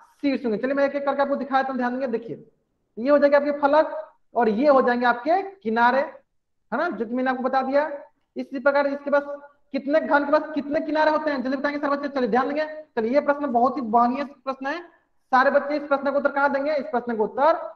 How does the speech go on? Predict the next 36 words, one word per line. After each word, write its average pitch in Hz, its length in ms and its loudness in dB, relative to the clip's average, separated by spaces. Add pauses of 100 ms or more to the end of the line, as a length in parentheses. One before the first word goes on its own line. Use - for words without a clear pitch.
(300)
पोल 302 280 8
सेक्शन 285 320 -2
में 269 200 -2
जाकर 196 300 4
देंगे, 165 200 -8
ठीक 262 160 -8
है। 320 140 4 (300)
बहुत 277 260 8
ही 311 40 2
बढ़िया 262 280 2
प्रश्न 285 260 2
है। 330 140 2 (180)
आपके, 262 260 4 (160)
इसको 277 200 -2
सॉल्व 285 180 6
करने 277 140 0
के 277 60 -2
लिए 277 80 6
आपके 233 120 -2
पास 302 200 4 (180)
एक 277 180 -2
मिनट 277 200 -4
का 269 140 0
वक्त 269 160 -4
है, 349 80 0
सरलतापूर्वक 240 640 -2
सॉल्व 254 200 0
कीजिए 247 200 -2
और 254 60 4
इसका 247 160 -4
उत्तर 269 280 -2 (480)
पोल 311 240 10
सेक्शन 254 320 2
में 277 200 0
जाकर 196 320 2
दीजिए। 180 280 -4